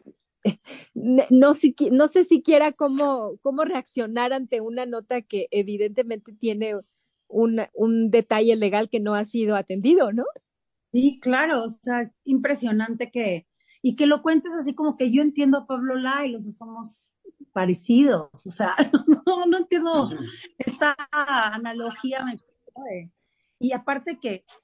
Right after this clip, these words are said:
Speaker 2: o sea, cuando tú estás ahí, yo creo que te impacta mucho la noticia, no creo que lo tomes tan fácil, pero sí tienes como el, el,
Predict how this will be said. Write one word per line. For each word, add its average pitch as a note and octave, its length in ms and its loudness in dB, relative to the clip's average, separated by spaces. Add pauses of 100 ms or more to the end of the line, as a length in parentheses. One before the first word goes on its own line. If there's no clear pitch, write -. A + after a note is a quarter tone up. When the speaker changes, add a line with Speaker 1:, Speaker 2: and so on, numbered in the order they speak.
(380)
Speaker 2:
o - 120 -16
sea, B3 140 -8
cuando B3+ 280 0
tú D4 60 -10
estás D#4 240 -10
ahí, D4 260 2
yo D4+ 80 -8
creo D4+ 160 0
que D4 100 -6
te A3+ 100 -4
impacta A#3 400 -2
mucho A3+ 240 -4
la G#3+ 120 -2
noticia, F#3+ 500 -6
no G3 160 -10
creo G#3 160 -10
que G#3+ 80 -10
lo F#3 120 -8
tomes G3 280 -6
tan G#3+ 220 -6
fácil, B3 420 -8 (300)
pero G#3+ 220 -2
sí B3 400 0
tienes C#4 260 0
como G#3+ 540 -2
el, F#3+ 200 -10 (220)
el, G3+ 480 -4